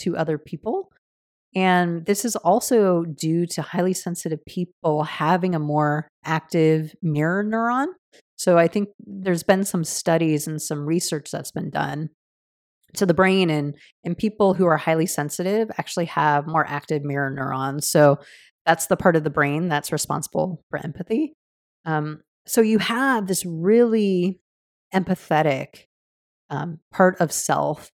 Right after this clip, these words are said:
that can help you really connect with people and can make you extremely responsive towards the needs of others. And that's a really powerful gift. And again, in, like, any situation in life, whether it's at work or a-, at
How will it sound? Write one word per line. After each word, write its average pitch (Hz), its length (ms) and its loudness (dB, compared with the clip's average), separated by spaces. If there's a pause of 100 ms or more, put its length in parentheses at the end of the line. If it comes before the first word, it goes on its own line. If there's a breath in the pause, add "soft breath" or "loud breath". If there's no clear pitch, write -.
(380)
that 147 300 2
can 175 100 -4
help 214 300 -2
you 233 100 -2
really 208 220 0
connect 175 420 -8
with 254 100 -6
people 139 600 -4
and 151 340 -2 (380 loud breath)
can 160 160 -2
make 175 260 0
you 175 220 4
extremely 185 640 -2
responsive 151 1040 -4 (380)
towards 165 300 -2
the 175 100 -4
needs 165 280 -2
of 151 100 -2
others. 160 540 -4 (320)
And 175 260 0 (100)
that's 214 200 -6
a 240 80 -4
really 226 180 2
powerful 196 520 -2
gift. 185 380 0
And 160 120 -4
again, 190 260 4
in, 156 320 -2
like, 175 240 -4 (100)
any 214 220 2
situation 175 540 0
in 147 100 -4
life, 151 320 -6
whether 165 240 -6
it's - 380 -8 (400)
at - 120 -12
work 247 480 4
or 156 120 -2
a-, 147 360 -6
at 151 240 -6